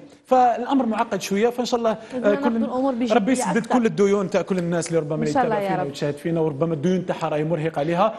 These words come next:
Speaker 1: احنا هذا الموضوع ما درناش باش نديروا نعطوكم موعظه ولا نتكلموا لكم في هذا الشيء، ولكن انه، آه، الموضوع اللي خيرناه اليوم هو الكريدي، هو التسلاف باشياء بسيطه، انك، آه، ربما تسلك امورك ولا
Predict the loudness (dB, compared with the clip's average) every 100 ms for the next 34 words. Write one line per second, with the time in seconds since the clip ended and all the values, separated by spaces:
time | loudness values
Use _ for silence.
0 | -4 2 2 2 0 0 2 2 2 0
1 | -2 -2 0 2 2 0 -4 -2 -2 -2
2 | 0 0 0 -4 -2 -2 -2 -4 -6 -8
3 | -2 2 2 -2 -4 -2 0 2 2 0
4 | -2 -2 -8 -2 0 2 2 2 2 2
5 | 2 0 0 -2 0 -2 0 0 2 2
6 | 2 2 0 0 -2 -4 -4 2 2 2
7 | 0 0 0 -4 -6 -2 0 2 0 0
8 | -2 -2 -2 -2 -4 -6 0 0 0 0
9 | 2 4 4 2 2 -2 0 0 0 0
10 | 0 2 0 2 2 2